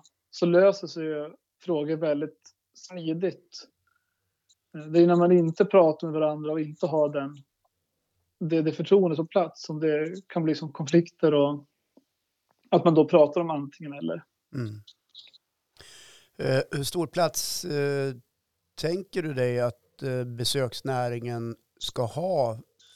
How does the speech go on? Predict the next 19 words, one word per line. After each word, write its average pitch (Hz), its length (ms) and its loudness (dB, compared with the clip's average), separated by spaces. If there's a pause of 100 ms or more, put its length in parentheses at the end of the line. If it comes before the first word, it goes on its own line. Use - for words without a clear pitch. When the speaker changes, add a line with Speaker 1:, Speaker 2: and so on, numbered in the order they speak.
Speaker 2:
för 175 280 -2
att 123 160 -8
den 135 140 -4
regionala 123 680 -2
utvecklingen 117 720 -8
i 120 120 -4
en - 640 -20
region 127 420 0
som 117 160 -4
oss, 110 320 -8
Norrlands 117 640 -8
inland, 117 460 -10 (640)
ska - 160 -10
få 170 220 -2
en 151 100 -2
rejäl 113 360 -4
skjuts - 500 -10
framåt? - 640 -10 (2500)
Speaker 1:
Ja, 147 460 2